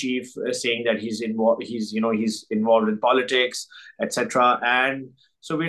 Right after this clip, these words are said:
seeing that Pakistan is, I, I think it's a s-,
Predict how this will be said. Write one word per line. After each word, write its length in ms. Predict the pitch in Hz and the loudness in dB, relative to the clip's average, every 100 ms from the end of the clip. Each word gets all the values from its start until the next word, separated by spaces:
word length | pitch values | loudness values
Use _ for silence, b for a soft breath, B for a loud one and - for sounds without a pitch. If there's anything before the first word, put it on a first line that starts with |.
| 165 | -2
seeing 160 | 208 208 | -2 0
that 200 | 165 - | 0 0
Pakistan 640 | 135 - - 156 160 156 - - 123 - - | 0 -2 -4 -4 -2 -6 -14 -16 -16 -16 -8
is, 400 | 160 160 - - - b b _ _ - | -6 -6 -10 -12 -18 b b _ _ 0
I, 140 | 151 | 0
I 140 | 151 156 | 2 0
think 240 | 214 208 | 2 0
it's 120 | 196 | 0
a 40 | 165 | -4
s-, 220 | - | -8